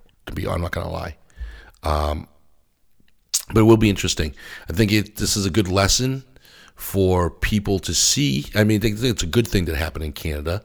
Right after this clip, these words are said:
first, because it's good to see people that in a country that's so quiet and kind of, like, on their, you know, they're, they're known for their kindness and on their own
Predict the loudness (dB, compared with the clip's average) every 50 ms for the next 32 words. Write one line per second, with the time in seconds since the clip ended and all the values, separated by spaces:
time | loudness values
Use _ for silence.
0 | -12 -20 -20 -20 -20 _ -20 -6 -4 -2 -2 -2 -2 -4 -6 -6 -10 -18 -18 _
1 | _ -20 -20 -20 -18 -10 0 0 0 2 2 -4 0 2 2 2 2 0 -2 0
2 | -2 -2 -2 -2 -2 0 0 0 0 0 -2 -2 -6 -4 -2 -4 -2 -2 -2 -2
3 | -2 -2 -2 -2 -4 -4 -4 -6 -10 -2 0 0 0 2 0 -2 -2 -4 -6 -6
4 | -4 -4 -2 -2 -4 -6 -8 -10 -12 -12 -18 -18 -16 -8 -4 -2 -2 0 0 -2
5 | -4 -2 -2 -2 -2 -2 -4 -6 -10 _ _ -4 -4 -2 -2 -2 -4 -4 -4 -2
6 | -2 -2 -4 -4 -4 -4 -4 -4 -6 _ -16 -20 -20 -20 -20 -20 -20 _ _ _
7 | _ _ 2 4 4 2 0 0 -2 -2 -2 -2 -2 -2 -2 -2 -2 -2 -2 -4
8 | -4 -6 -10 -18 -20 -20 -20 -20 -20 -14 -2 0 0 0 2 2 2 2 2 0
9 | 0 2 4 4 4 4 4 0 -2